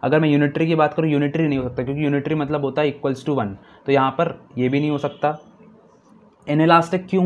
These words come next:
ही होगी? क्योंकि वो इन्फिनिटी टाइम्स है। इसका मतलब समझ रहे हो ना, वो इन्फिनिटी टाइम्स बढ़ रहा है। तो यहाँ पर परफेक्टली इलास्टिक डिमांड जो है, वो बिल्कुल करेक्ट ऑप्शन हो जाता है। अब यहाँ पर और क्वेश्चंस आएंगे प्राइस इलास्टिसिटी पर। तो यहाँ पर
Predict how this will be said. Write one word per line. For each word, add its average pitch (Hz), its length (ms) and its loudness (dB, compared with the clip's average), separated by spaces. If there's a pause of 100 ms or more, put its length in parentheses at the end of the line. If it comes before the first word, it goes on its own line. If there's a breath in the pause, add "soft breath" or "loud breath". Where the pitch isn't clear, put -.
ही 190 100 0
होगी? 175 260 0
क्योंकि 180 240 -2
वो 180 60 2
इन्फिनिटी 165 460 2
टाइम्स 127 380 0
है। 113 160 -2
इसका 117 200 -4
मतलब 156 240 -2
समझ 170 180 -2
रहे 185 80 2
हो 196 60 0
ना, 156 100 0
वो 139 120 0
इन्फिनिटी 160 480 -2
टाइम्स 160 340 -2
बढ़ 135 180 4
रहा 135 360 2
है। 117 140 -4 (500 soft breath)
तो 135 60 2
यहाँ 127 160 4
पर 127 120 -2 (160)
परफेक्टली 143 460 0
इलास्टिक 139 500 0
डिमांड 123 340 0
जो 135 100 -2
है, 120 140 -4 (300 loud breath)
वो 123 60 -8
बिल्कुल 123 220 -2
करेक्ट 120 320 -4
ऑप्शन 156 360 -6 (200)
हो 113 100 -2
जाता - 280 -12
है। - 60 -20 (1700)
अब 120 120 -4
यहाँ 131 140 4
पर 151 140 0
और 151 200 6
क्वेश्चंस 170 360 -2
आएंगे 156 240 2
प्राइस 143 320 0
इलास्टिसिटी 135 540 0
पर। 160 200 -2
तो 156 200 0
यहाँ 139 200 2
पर - 160 0